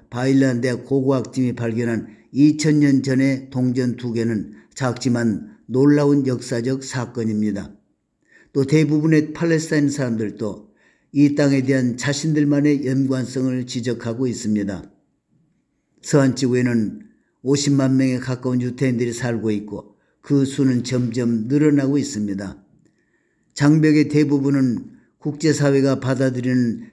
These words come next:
육십칠 년 이전의 경계를 따라 형성되었습니다. 이 장벽은 팔레스타인 공동체와 가족들이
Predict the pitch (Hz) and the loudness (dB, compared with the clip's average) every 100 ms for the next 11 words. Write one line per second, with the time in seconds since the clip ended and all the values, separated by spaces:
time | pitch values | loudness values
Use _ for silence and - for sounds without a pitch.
0 | - 139 156 - 151 147 147 143 143 131 | -6 -2 -2 0 -2 0 2 4 4 2
1 | 160 156 156 135 101 - 147 135 135 117 | 0 2 4 2 -2 0 0 2 0 -2
2 | 127 120 127 139 - 135 117 127 120 113 | -4 -2 -2 -4 -2 -2 -2 -4 -6 -4
3 | 117 101 101 104 101 95 - _ _ _ | -4 -4 -4 -4 -2 -6 -10 _ _ _
4 | _ _ _ _ 160 160 165 160 151 143 | _ _ _ _ 2 4 4 4 4 2
5 | 117 - - _ _ _ _ _ 175 170 | 2 -6 -16 _ _ _ _ _ -2 2
6 | 156 151 147 131 147 143 143 123 - 131 | 2 4 0 2 2 4 4 2 0 0
7 | 123 113 - 131 123 120 120 120 110 - | 0 -2 -4 -4 -4 -4 -4 -2 -4 -6